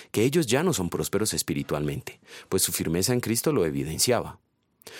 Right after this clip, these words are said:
Por esa misma razón les anima a permanecer en esa convicción con las palabras del texto de hoy. Pablo enfatiza cuatro cosas en lo que dice. Primero, vivir en Cristo, lo que significa confiar en que Cristo ya hizo todo lo necesario para que seamos salvos,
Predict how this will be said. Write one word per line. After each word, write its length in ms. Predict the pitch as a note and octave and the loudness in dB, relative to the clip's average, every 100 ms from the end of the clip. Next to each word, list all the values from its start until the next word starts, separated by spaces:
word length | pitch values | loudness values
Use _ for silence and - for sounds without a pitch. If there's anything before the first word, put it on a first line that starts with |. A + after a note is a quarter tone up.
| - | -4
Por 140 | - A2+ | 2 2
esa 140 | B2 | 4
misma 240 | C#3+ D3+ | 2 2
razón 320 | C#3+ G2+ F#2+ F2+ | 2 0 0 2
les 160 | A2 | 2
anima 240 | G#2 D2 G2 | 0 0 -2
a 80 | |
permanecer 520 | - E2 C#2+ C#2+ F#2 G#2+ | 0 -2 -2 0 2 2
en 120 | A2 | 2
esa 220 | A#2 C3+ | 2 0
convicción 580 | C#3 B2 F#2+ - F2+ A2+ - - | -2 -2 0 0 0 -2 -10 -2
con 140 | D3 | 2
las 140 | D#3+ D#3 | 2 2
palabras 400 | B2+ F#2+ F#2 F2+ | 2 2 2 0
del 160 | E2 | -2
texto 320 | D#2+ - D2+ | -2 -2 -2
de 100 | C2+ | 0
hoy. 220 | C2+ A#1+ - _ _ - - - | -2 -4 -10 _ _ -20 -12 -2
Pablo 240 | D2+ E2+ | 2 2
enfatiza 440 | F#2+ F#2+ E2 F#2 | 2 -2 -2 -2
cuatro 360 | - A2 A#2+ B2 | 2 0 2 0
cosas 320 | A2+ A2+ B2+ | 0 0 0
en 80 | F#2+ | -2
lo 100 | D#2 | -2
que 120 | - | -2
dice. 340 | B1 G1+ - - _ _ | -2 -2 -4 -6 _ _
Primero, 420 | A#2+ B2+ G#2 - _ _ | 2 4 2 -2 _ _
vivir 280 | F2 A2+ C#3+ | 0 4 4
en 100 | G2 | 2
Cristo, 460 | F2+ E2 - - _ - - | 0 0 -2 -6 _ -6 -2
lo 100 | A2 | 2
que 100 | A#2+ | 2
significa 560 | - - G2 F2+ E2 | 0 -2 -2 0 -2
confiar 380 | - E2 F2 D#2+ | -2 -2 0 0
en 180 | A2 A#2 _ | 0 -4 _
que 140 | - - | -8 -2
Cristo 460 | C3 B2+ - F2+ - - | 0 2 0 -2 -6 -4
ya 160 | C3 D3 | 2 4
hizo 200 | C#3 C#3 | 2 0
todo 240 | B2+ A#2 | 2 2
lo 120 | B2 | 2
necesario 560 | A#2+ G#2+ - D#2+ G2 C3+ - - | 0 0 -2 0 0 -2 -8 -10
para 220 | - F#2 - | -4 -2 0
que 80 | |
seamos 400 | F2+ E2 G2 F#2+ | 0 2 0 0
salvos, 460 | - D2 C#2 - - | 0 -2 -6 -10 -14